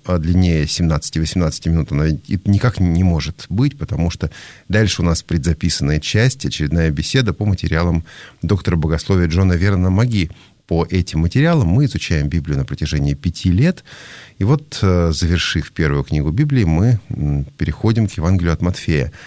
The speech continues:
Потому что материалы доктора Маги установлены так, составлены так, что сначала вот идёт книга из Ветхого Завета, а потом переход в Новый Завет. А, я думаю, вы знаете, москвичи знают, а, на себе, питерцы тоже, м, жители Центрального региона России тоже.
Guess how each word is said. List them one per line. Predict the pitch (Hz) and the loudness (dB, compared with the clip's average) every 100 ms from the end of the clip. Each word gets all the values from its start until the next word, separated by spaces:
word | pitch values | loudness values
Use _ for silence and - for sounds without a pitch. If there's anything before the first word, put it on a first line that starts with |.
| - | -10
Потому | - 120 143 | -2 2 2
что | - 107 92 | 2 0 0
материалы | 73 82 - 82 69 67 | 0 -2 0 0 0 0
доктора | 76 - | -4 0
Маги | 104 143 214 | 0 2 0
установлены | 180 95 90 82 78 | -2 0 0 2 0
так, | 98 131 - 55 | 0 0 -2 -8
составлены | - 95 - 80 69 71 76 | -2 -2 0 -2 0 -2 0
так, | 135 127 | -2 -2
что | - 73 | -4 -6
сначала | 71 69 - 104 80 | -4 -4 0 0 0
вот | - - - | -4 -10 -16
идёт | - | -14
книга | - 76 73 | -4 -2 0
из | 107 | 0
Ветхого | 120 - 87 | -2 0 -2
Завета, | 85 85 - | 0 0 -2
а | - | -8
потом | - 95 | -2 -2
переход | - 82 - 82 | -2 -8 -4 -4
в | - | 0
Новый | 80 80 71 | 0 0 0
Завет. | 82 76 - - - - - - - - - | -2 -2 -4 -10 -18 -18 -18 -18 -20 -20 -8
А, | 85 87 85 82 - | 0 2 2 0 -2
я | 95 147 | 0 4
думаю, | 131 98 | 4 4
вы | 82 92 | 2 0
знаете, | 95 78 73 - 104 | 2 0 -2 -4 -2
москвичи | 82 - 80 104 | -2 -2 -4 -2
знают, | 85 82 78 - - | 0 0 0 -4 -10
а, | - 76 76 | -4 -2 2
на | 85 | 2
себе, | 98 - 85 85 80 82 - | 2 0 -2 0 -2 -4 -6
питерцы | - 82 82 - - | -4 -2 -4 -4 -8
тоже, | - 76 71 87 90 | -2 -2 0 0 0
м, | 76 - 73 78 | -2 -4 -4 -2
жители | 80 95 82 | 0 2 0
Центрального | 82 82 85 85 78 | 0 0 2 2 0
региона | 80 85 76 | 0 0 0
России | 71 76 - 78 | 0 -4 -4 -6
тоже. | - 76 123 | -2 -2 -2